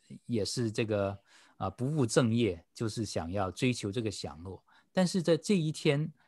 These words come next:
他，他在听了这个，呃，这个 Ambrose 大主教的一些讲道以后，心里面开始已经有一些的感动，但是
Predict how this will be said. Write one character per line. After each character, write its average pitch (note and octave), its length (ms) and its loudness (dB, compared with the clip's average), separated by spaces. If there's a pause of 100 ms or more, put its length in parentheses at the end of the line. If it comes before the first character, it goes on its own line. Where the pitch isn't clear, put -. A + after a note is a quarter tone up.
(340)
他， E3+ 80 8
他 F3+ 220 4
在 F3+ 160 8
听 F3+ 320 4
了 C3+ 100 6
这 C#3+ 100 0
个， A#2+ 140 4 (160)
呃， G#2+ 420 2
这 C3+ 80 2
个 A2 380 4
Ambrose C#3 540 2
大 C3+ 160 2
主 G2 160 -6
教 B2 180 0
的 G#2+ 80 0
一 G#2+ 160 -4
些 C#3 180 0
讲 F2+ 300 -4
道 A2+ 220 4
以 F2 100 -6
后， G2+ 100 -2
心 G3 240 2
里 F3+ 80 8
面 A2 160 2
开 F3 240 0
始 C#3+ 160 -4
已 F#2 80 -6
经 B2+ 160 0
有 F#2+ 160 0
一 G2+ 80 -4
些 C3+ 220 2
的 B2 100 2
感 G#2 300 -6
动， A2+ 220 0
但 F3+ 160 4
是 D#3 200 0